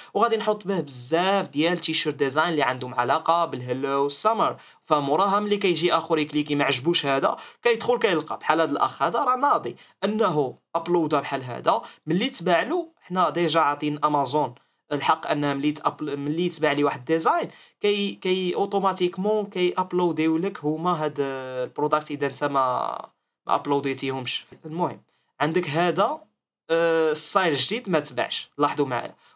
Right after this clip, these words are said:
وشوفوا، شوفوا معايا أربعتاش أربعة وسبعين، هذا تسعتاش سبعة وتسعين وكيبيع. لاحظتوا الفرق ان البرايس فريمون ما عندوش شي استراتيجي ولا شي حاجه.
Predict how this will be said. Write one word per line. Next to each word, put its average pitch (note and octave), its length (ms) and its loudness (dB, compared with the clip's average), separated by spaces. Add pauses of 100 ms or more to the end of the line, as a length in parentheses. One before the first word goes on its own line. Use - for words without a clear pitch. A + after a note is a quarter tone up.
وشوفوا، D3 460 0 (240)
شوفوا F3+ 300 0
معايا B2 300 0
أربعتاش D#3 480 2
أربعة E3+ 240 2
وسبعين، A#2 360 -10 (220)
هذا C#3 180 0
تسعتاش D3 400 0
سبعة C#3 280 0
وتسعين E3 320 -4
وكيبيع. B2+ 380 -6 (140)
لاحظتوا D3 360 -6
الفرق F3+ 340 -2
ان C3 160 -4
البرايس G3+ 540 -2 (320)
فريمون F3+ 400 2
ما E3 80 4
عندوش D#3+ 320 0
شي F3+ 100 4
استراتيجي C#3+ 580 0
ولا B2 120 -6
شي A#2+ 180 -8
حاجه. A2 260 -10